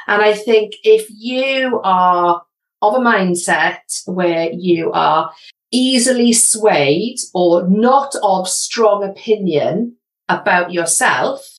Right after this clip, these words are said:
then you are really, really in danger of being swayed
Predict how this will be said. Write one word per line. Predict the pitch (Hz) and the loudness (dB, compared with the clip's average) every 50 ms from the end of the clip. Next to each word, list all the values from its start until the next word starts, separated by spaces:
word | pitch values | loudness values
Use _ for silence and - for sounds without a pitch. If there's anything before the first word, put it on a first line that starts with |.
| _ _ - | _ _ -2
then | 185 214 208 190 185 190 190 | 0 2 2 2 0 -2 -2
you | 190 208 220 208 196 190 | -2 -2 0 2 2 2
are | 185 185 180 | 2 2 0
really, | 180 190 214 220 214 208 202 196 190 190 | 0 2 2 2 2 0 -2 -4 -4 -4
really | 190 185 175 170 170 170 170 170 | -2 0 2 2 4 4 4 2
in | 165 170 175 | 2 2 2
danger | 196 208 185 180 175 160 156 151 - 156 143 | 2 2 0 0 -2 -6 -8 -6 -4 -2 0
of | 151 165 170 165 - | 0 0 0 -2 -2
being | 208 196 185 170 170 165 165 170 | -2 0 2 2 2 0 -2 -4
swayed | - - - - - 208 190 208 240 233 208 170 135 120 120 143 175 214 233 233 | -2 -2 -2 -2 -4 -4 -2 0 0 2 2 0 0 -2 -4 -4 -6 -6 -6 -8